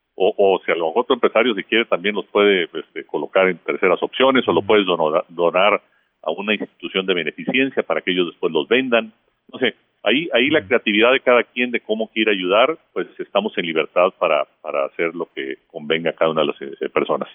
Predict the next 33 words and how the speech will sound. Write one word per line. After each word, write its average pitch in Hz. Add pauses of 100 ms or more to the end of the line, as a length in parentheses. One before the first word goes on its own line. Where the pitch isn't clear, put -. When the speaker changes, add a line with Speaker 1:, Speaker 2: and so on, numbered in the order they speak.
Speaker 2:
Ahora, 135
hay 175
quien 208
habla 185
de, 120
de 120
una 151
extorsión. 147
Tú 175
nos 151
dices, 156
"No 143
nos 147
sentimos 127
presionados, 120
fue 120
una 110
cena, 120
un 110
diálogo 110
cordial". 113
¿Cómo 269
anda 277
la 233
relación 131
entre 113
la 107
iniciativa 113
privada, 120
entre 110
el 95
sector -
empresarial 117